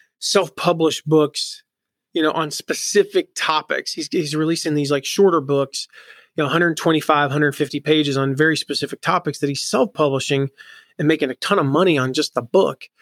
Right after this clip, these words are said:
That's an option down the road after you've had, like, that recognition to be like, "Hey, Wall Street Journal bestseller,"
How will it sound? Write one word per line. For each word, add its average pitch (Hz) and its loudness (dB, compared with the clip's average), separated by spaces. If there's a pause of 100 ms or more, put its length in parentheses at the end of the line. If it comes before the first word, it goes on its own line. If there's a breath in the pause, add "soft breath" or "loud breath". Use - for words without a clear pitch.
(380 soft breath)
That's 151 -2
an 156 2
option 139 -2
down 131 0
the 131 -2
road 156 4
after 147 0
you've 135 0
had, 131 0
like, 131 0
that - 0
recognition 135 -2
to 131 -4
be 139 2
like, 135 -2
"Hey, 180 0
Wall 147 4
Street 147 0
Journal 135 -2
bestseller," 135 -2